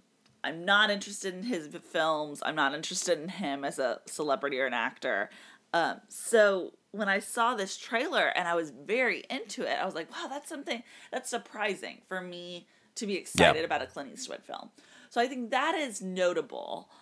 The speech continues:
Speaker 1: Um, I think it's also notable that, like, because it's based on a true story, I feel a little bit safer. Um, because, like, if this was just, like, a fictional story about a man, you know,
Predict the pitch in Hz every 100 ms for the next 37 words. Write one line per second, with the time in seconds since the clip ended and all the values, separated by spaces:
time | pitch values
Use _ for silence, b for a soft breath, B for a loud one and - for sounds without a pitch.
0 | b - 214 214 185 113 - _ _ _
1 | _ - 233 277 285 - 254 285 415 415
2 | 381 233 214 196 185 180 170 165 160 -
3 | 143 151 - b b b b _ _ _
4 | - 220 196 - 285 339 - 330 320 -
5 | 294 254 - 220 - - 170 170 185 233
6 | 247 - 196 202 202 185 180 190 196 -
7 | - - 190 160 151 - - - - B
8 | B B - 190 170 95 - - _ _
9 | _ _ _ - 233 240 254 - 247 233
10 | B B - 220 269 294 320 240 185 -
11 | 202 180 - - 165 170 - 208 226 226
12 | 240 240 240 254 220 185 165 - - 170
13 | 160 160 156 151 156 160 b b b b
14 | _ 208 180 156 135